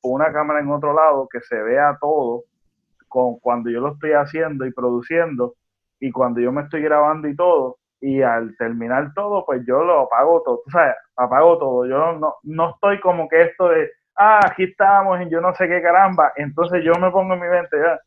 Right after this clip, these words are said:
pues entonces acaso ese material yo lo quiero utilizar para alguna idea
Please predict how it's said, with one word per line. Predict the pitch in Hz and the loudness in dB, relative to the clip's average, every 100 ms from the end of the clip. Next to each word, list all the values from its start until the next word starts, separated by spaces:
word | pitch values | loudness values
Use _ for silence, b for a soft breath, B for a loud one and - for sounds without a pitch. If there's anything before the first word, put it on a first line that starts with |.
| _ _ - | _ _ -4
pues | 127 | -4
entonces | 127 185 175 156 | -2 -2 2 2
acaso | 135 190 196 - 143 - | 4 6 4 2 -2 -2
ese | - 143 - | -4 -2 0
material | 165 165 180 175 170 | 2 0 2 2 2
yo | 170 | 2
lo | 175 170 | 2 0
quiero | 175 175 | 0 -4
utilizar | 170 165 151 180 165 143 - _ - | -4 -6 0 2 2 2 -8 _ 0
para | 127 127 | 2 2
alguna | 120 113 135 165 | 0 -2 -4 -4
idea | 185 196 214 156 | -2 2 4 2